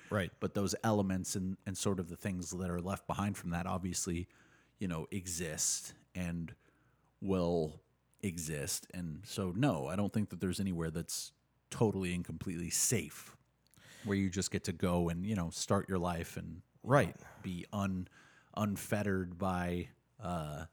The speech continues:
Speaker 2: anything from the past or any issues that are currently ongoing.
Speaker 1: I, it struck me after, after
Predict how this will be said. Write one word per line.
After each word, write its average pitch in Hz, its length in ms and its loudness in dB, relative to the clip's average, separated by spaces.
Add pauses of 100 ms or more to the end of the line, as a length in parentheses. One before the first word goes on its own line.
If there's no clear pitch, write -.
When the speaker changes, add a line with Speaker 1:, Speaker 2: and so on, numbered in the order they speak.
(720)
Speaker 2:
anything 95 920 -2
from 95 220 0
the 90 80 0
past 78 440 -2
or 95 100 -2
any 92 260 -4
issues 92 420 -2
that 85 140 -6
are 85 40 -4
currently 85 400 -6
ongoing. 82 680 -6 (960)
Speaker 1:
I, 143 100 -2 (640)
it 156 160 2
struck - 400 4
me 120 380 4 (1160)
after, 110 640 4
after 98 440 0